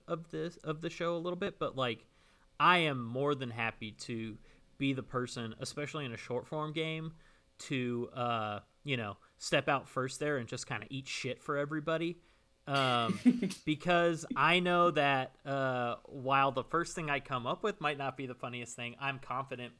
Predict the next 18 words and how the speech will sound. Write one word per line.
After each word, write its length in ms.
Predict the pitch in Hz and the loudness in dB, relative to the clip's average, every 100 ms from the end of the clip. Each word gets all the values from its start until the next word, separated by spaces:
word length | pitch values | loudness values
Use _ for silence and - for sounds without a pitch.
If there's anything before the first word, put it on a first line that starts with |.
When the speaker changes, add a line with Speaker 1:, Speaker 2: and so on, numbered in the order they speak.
| _ _ _ | _ _ _
Speaker 1:
in 140 | - 156 | -8 -4
myself 680 | 131 - - 156 196 - | -4 -4 0 2 2 -4
at 160 | - 131 | -12 -6
that 240 | 123 123 - | -2 -4 -6
point, 300 | 123 123 120 _ _ _ - | -10 -10 -12 _ _ _ -8
um, 540 | 139 131 120 117 113 - - - | -2 0 0 2 2 0 -2 0
that 120 | 147 | 2
I 80 | 139 | 2
can 180 | 147 127 | -2 -4
do 160 | 143 | -4
something 340 | 143 151 131 110 | -2 -4 -4 -4
funny 340 | - 151 113 | 0 0 0
later, 520 | 104 131 131 104 110 - _ _ _ | 0 0 0 -2 -6 -12 _ _ _
uh, 600 | 127 120 113 107 101 104 - - | -6 -2 0 -2 -4 -6 -10 -10
and 180 | 135 117 | -8 -4
Speaker 2:
Yeah. 120 | 104 - | -4 -2
Speaker 1:
it'll 220 | 135 120 | -2 -2
all, 440 | 120 120 113 - | 0 2 2 -2